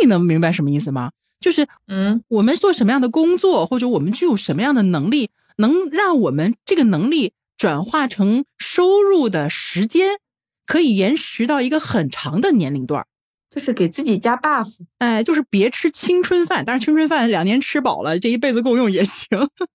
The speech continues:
Speaker 1: <laughs>
Speaker 2: 我曾经想过，如果我，如果啊，
Speaker 1: 嗯。
Speaker 2: 如果比如说你进到娱乐圈那种，哎，一下能够赚很多很多钱，
Speaker 1: 啊。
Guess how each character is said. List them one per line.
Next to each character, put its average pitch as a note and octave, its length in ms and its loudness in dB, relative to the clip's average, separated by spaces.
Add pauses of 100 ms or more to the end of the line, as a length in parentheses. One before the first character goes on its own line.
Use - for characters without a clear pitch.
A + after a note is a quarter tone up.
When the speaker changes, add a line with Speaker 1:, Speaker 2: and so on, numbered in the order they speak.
(200)
Speaker 1:
<laughs> A4+ 1300 -2
Speaker 2:
我 G#3 60 2
曾 A3+ 160 2
经 C#4+ 160 2
想 F3+ 280 -2
过， F#3+ 220 2
如 G3 160 -2
果 A#3 160 2
我， F#3 220 0 (300)
如 G#3 280 0
果 C#4+ 160 2
啊， D#3+ 240 -2
Speaker 1:
嗯。 - 100 -4
Speaker 2:
如 F#3 220 0
果 F#3+ 240 -2 (220)
比 F3 100 0
如 F3 60 2
说 G3 100 0
你 F3+ 160 0
进 G#3 160 -2
到 F#3 180 0
娱 E3+ 140 0
乐 F#3 140 2
圈 F#3+ 260 -2
那 F#3 140 0
种， E3 260 -4 (360)
哎， G3 100 -2
一 F#3 200 2
下 A3+ 220 0
能 G3+ 140 0
够 G#3+ 140 2
赚 G#3+ 220 0
很 F3+ 160 2
多 G3 140 4
很 A3 160 4
多 F#3+ 180 0
钱， F3+ 180 -4
Speaker 1:
啊。 E3 100 -8